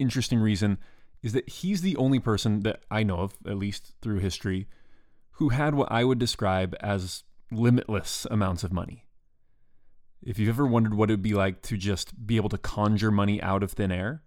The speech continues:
Mansa Musa is kind of the guy that can answer the question for you. Um, you think about the other extremely rich people of all time. You think about someone like Jeff Bezos today. Hundred seventy billion dollars is what he's worth last time I checked.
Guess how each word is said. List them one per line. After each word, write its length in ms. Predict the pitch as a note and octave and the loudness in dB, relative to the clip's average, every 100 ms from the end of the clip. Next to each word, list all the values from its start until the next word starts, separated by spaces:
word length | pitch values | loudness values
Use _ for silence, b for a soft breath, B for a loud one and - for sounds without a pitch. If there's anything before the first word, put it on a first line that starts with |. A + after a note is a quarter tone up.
| - - | -20 -4
Mansa 440 | G#2+ A2 A#2 C#3 | 2 4 4 6
Musa 440 | A2+ A2+ - G2+ F2 | 6 6 4 4 2
is 180 | G#2 - | -2 0
kind 260 | A2+ G#2+ | 2 2
of 120 | G2+ G#2 | 2 0
the 60 | |
guy 180 | G#2 G2 | 0 2
that 100 | G#2 | 0
can 120 | A2 | -2
answer 340 | G#2 G#2 - F#2+ | -2 -2 -2 -6
the 80 | |
question 400 | - G2+ - G#2 | -2 -2 -2 -6
for 160 | - - | -6 -8
you. 160 | - - b b b b - | -8 -10 b b b b -4
Um, 280 | G#2 G#2 A#2 | 0 2 2
you 100 | A#2 | 2
think 180 | F3+ | 4
about 200 | F3+ B2+ | 4 4
the 120 | A#2 - | 2 2
other 240 | A#2 A#2 | 2 0
extremely 680 | A2+ - - C#3+ D#3 D#3 C3+ | -2 -6 -6 0 2 4 6
rich 200 | A#2 - | 4 0
people 540 | A2+ - G2+ G2 - - - | -6 -2 0 0 -4 -14 -10
of 140 | G2+ | -2
all 100 | G2 | -2
time. 160 | F#2 F2 | 0 -2
You 80 | G#2 | 0
think 120 | D#3 | 0
about 140 | C#3+ | 0
someone 180 | D3 C3+ | 0 0
like 100 | A2+ | 0
Jeff 200 | A2+ G#2+ | -2 -2
Bezos 440 | A#2 A2 F#2+ - | 0 0 -4 -8
today. 340 | - F#2 F2 - - - - - | -6 -6 -6 -10 -20 -20 -20 -18
Hundred 400 | - - C3 B2+ | -6 0 0 0
seventy 420 | - A#2+ A2 A2+ G#2+ | 0 2 4 2 2
billion 380 | G2+ G2+ F2+ | 2 2 2
dollars 500 | F2 F2 - - - - - | 0 -4 -8 -12 -16 -16 -12
is 140 | G2+ | -6
what 100 | G2 | -4
he's 140 | G2 F#2 | -4 -6
worth 200 | - - | -8 -8
last 240 | G2+ F#2 | -8 -6
time 140 | G2 | -6
I 40 | G#2 | -6
checked. 420 | - - - - | -8 -10 -12 -18